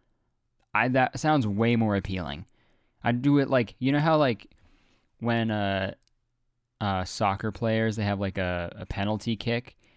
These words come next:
and they have that big running start, and then they kick the ball as hard as they can? I would do that, but replace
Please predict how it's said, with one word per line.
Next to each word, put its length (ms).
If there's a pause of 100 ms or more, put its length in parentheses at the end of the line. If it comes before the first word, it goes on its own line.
(240)
and 100
they 60
have 160
that 320
big 260
running 340
start, 400
and 100
then 100
they 240
kick 260
the 100
ball 280
as 100
hard 160
as 80
they 120
can? 380 (420)
I 100
would 200
do 200
that, 420 (380)
but 180
replace 800